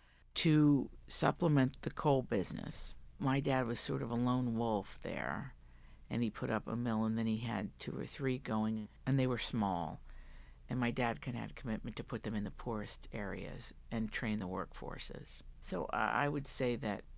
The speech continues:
well, I'm an Appalachian down in my bones. <laughs> An Appalachian American, an Appalachian Italian American. I know that sounds a little crazy.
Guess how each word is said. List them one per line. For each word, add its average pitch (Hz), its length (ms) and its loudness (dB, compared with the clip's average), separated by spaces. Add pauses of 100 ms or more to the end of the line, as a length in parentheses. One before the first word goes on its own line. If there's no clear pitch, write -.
well, 107 180 -6
I'm 113 280 -2
an 113 60 -2
Appalachian 107 680 -2
down 104 220 2
in 104 60 0
my 104 100 -2
bones. 98 580 -2
<laughs> - 400 -12
An 139 100 4
Appalachian 143 640 2
American, 127 680 4
an 147 120 4
Appalachian 160 580 8
Italian 143 500 10
American. 139 540 10
I 123 100 4
know 127 180 2
that 123 140 0
sounds 123 220 -4
a - 20 -4
little 127 160 -2
crazy. - 200 -4